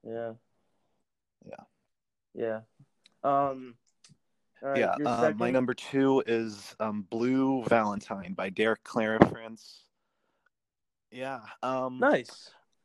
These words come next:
Speaker 1: Nice.
Speaker 2: I don't even know what
Speaker 1: Great
Speaker 2: it is
Speaker 1: film.
Speaker 2: about this movie that I love so much. The performances, it's like something I've never seen before.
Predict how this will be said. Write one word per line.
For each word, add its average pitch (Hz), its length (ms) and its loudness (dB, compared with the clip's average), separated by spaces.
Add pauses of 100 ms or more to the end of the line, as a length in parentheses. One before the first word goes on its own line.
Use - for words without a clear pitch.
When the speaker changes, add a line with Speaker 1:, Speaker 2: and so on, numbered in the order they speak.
(200)
Speaker 1:
Nice. - 340 -20
Speaker 2:
I 160 100 -6
don't 196 200 -6
even 175 240 -10
know 131 160 0
what 127 180 -2
Speaker 1:
Great 160 180 2
Speaker 2:
it - 20 -10
is 113 40 -6
Speaker 1:
film. 139 160 -2
Speaker 2:
about 113 240 0
this - 200 -4
movie 110 320 4
that 98 340 -4
I 110 80 -6
love 101 300 2
so - 180 4
much. 104 240 2 (2000)
The 123 100 0
performances, 120 960 6
it's - 180 -4
like 147 140 2
something 151 260 2
I've 117 100 -2
never 120 220 -2
seen - 300 -4
before. - 120 8